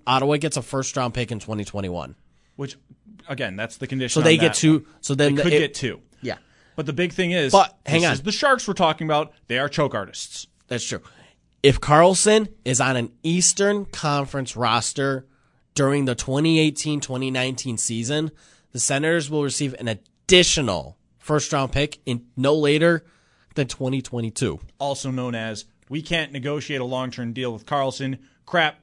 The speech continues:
Speaker 2: gotta deal him at the deadline. Why would you do that? You're going on a cup push."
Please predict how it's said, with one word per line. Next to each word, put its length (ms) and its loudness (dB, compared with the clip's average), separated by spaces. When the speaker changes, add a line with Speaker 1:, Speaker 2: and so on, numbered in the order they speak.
Speaker 2:
gotta 220 -2
deal 220 -6
him 80 -6
at 100 -10
the 80 -10
deadline. 580 -4
Why 180 -4
would 160 -6
you 60 -14
do 180 -6
that? 200 -4
You're 80 -16
going 240 -4
on 100 -6
a 60 -10
cup 260 -8
push." 400 -14